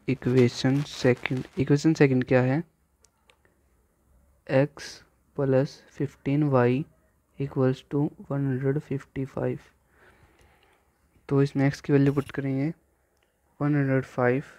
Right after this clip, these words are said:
माइनस टेन वाई प्लस फिफ्टीन वाई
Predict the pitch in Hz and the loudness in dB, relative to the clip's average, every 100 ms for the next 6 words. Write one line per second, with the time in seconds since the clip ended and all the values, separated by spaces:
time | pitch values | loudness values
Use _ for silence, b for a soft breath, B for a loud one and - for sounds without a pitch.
0 | _ _ _ _ 151 131 127 135 143 - | _ _ _ _ -4 -2 -2 -4 -6 -10
1 | - 123 127 127 123 143 - _ _ _ | -4 -2 -2 0 0 0 -6 _ _ _
2 | _ _ _ _ - 135 165 - - _ | _ _ _ _ -2 2 2 -2 -16 _
3 | _ 135 - - 127 131 123 131 156 | _ -14 -12 -6 -4 -2 2 2 0